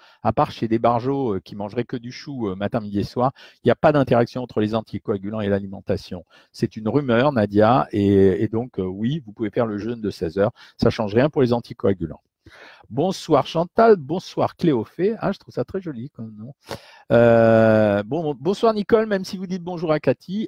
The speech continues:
Alors, Joël pose une question. Bonsoir docteur. Ah, c'est les repas. Allez-y les amis. Mon repas à mille deux cents, poulet sauce moutarde. J'avais des champignons de Paris en entrée. J'ai préféré les rajouter à mon poulet à la moutarde. Très bien.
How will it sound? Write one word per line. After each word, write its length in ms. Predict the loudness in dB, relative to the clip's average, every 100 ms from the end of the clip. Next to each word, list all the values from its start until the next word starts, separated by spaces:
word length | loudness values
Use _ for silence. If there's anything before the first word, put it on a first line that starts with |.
| -2
Alors, 520 | 2 2 2 -2 -6
Joël 520 | -6 0 4 4 2 0
pose 280 | -6 -10 -10
une 80 | -10
question. 380 | -12 -10 -16 -14
Bonsoir 340 | -14 -4 -4
docteur. 380 | -4 -2 -2 -2 -6 -8 2
Ah, 160 | 2
c'est 200 | 4 4
les 100 | 4
repas. 420 | 4 2 2 0 0
Allez-y 380 | 2 2 0 0
les 180 | 2
amis. 240 | 2 -2 -12 _ _ _ _ -12
Mon 160 | -6
repas 240 | -2 0 0
à 60 |
mille 160 | -2 -6
deux 160 | -6 -6
cents, 260 | -4 -6 -8 -14
poulet 240 | -4 -2
sauce 280 | -2 -6 -10
moutarde. 360 | -2 0 2
J'avais 160 | 0 -2
des 80 | -6
champignons 420 | -10 -14 -14 -14
de 60 | -6
Paris 420 | -2 -2 -2 -4
en 100 | -4
entrée. 460 | -8 -10 0 2
J'ai 120 | 2 -2
préféré 340 | -6 0 2
les 100 | 4
rajouter 380 | 2 0 0 0
à 60 |
mon 140 | 0 -4
poulet 300 | -14 0 2
à 60 |
la 100 | 2
moutarde. 1000 | -2 _ _ _ -4 -2 -2 -2 -4 -6 -8
Très 140 | -8
bien. 360 | -4 -2 -2